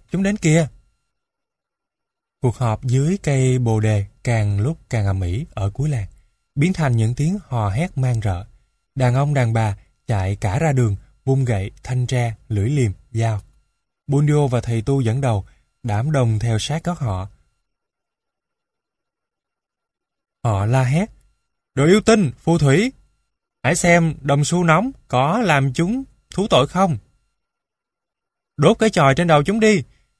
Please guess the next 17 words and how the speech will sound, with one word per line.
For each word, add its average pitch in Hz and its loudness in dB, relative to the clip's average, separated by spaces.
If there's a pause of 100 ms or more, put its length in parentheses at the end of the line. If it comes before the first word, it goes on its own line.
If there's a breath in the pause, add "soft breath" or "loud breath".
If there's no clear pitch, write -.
(160)
mình 123 4
sẽ 135 0
cho 165 2
chúng 190 0
biết 240 2
thế 165 0
nào 165 2
là 120 2
chứa 208 0
chấp 247 -2
bọn 120 0
quỷ 120 0
sói. 180 0 (840)
Không, 190 4 (500)
đánh 165 0
chúng 226 0
trước. 262 2